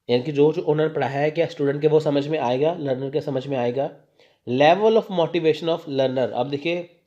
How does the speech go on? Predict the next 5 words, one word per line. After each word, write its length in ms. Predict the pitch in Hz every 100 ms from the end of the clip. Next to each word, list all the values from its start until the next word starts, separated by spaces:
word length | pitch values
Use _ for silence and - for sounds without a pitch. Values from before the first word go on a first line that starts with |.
| _
जो 520 | 139 135 165 180 180 - _ _ _ -
स्टूड-, 420 | - 156 156 151
जो 200 | 160 175
लर्नर 460 | 165 139 139 160 165
है, 340 | 143 170 -